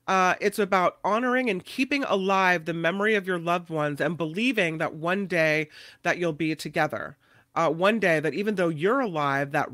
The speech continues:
realm opens up and you're together on the Day of the Dead. So this day, even though that person's in one place, is what you believe, and, or they believe, and when you're in this place,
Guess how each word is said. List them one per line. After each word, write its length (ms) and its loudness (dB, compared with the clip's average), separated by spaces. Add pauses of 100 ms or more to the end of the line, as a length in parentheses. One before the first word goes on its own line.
realm 460 2
opens 420 0
up 260 0 (240)
and 220 -2
you're 140 -2
together 640 0
on 180 -2
the 80 -2
Day 240 -2
of 100 -6
the 80 -6
Dead. 380 -8
So 360 -4
this 280 -2
day, 600 0 (880)
even 260 0
though 120 8
that 180 4
person's 400 -4
in 220 -4 (100)
one 220 0
place, 720 -8
is 100 -18
what 140 -6
you 100 -6
believe, 400 -6
and, 320 -4 (160)
or 80 -4
they 180 -4
believe, 360 -4
and 260 -4
when 260 -2
you're 200 4
in 120 0
this 200 0
place, 420 -2